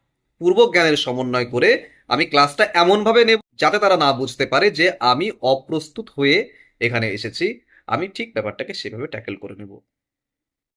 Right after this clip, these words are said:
আপনাকে ইন্টারভিউ বোর্ডে জিজ্ঞেস করা হলো, জাতীয় সঙ্গীত, তার তো একটা মর্যাদা রয়েছে, তার প্রতি শ্রদ্ধা জ্ঞাপন দরকার।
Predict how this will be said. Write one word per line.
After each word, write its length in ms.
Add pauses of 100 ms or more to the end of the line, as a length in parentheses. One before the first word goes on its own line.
(260)
আপনাকে 480
ইন্টারভিউ 460
বোর্ডে 220
জিজ্ঞেস 420
করা 200
হলো, 400 (420)
জাতীয় 460
সঙ্গীত, 600
তার 220
তো 60
একটা 200
মর্যাদা 460
রয়েছে, 360
তার 240
প্রতি 240
শ্রদ্ধা 380
জ্ঞাপন 300
দরকার। 340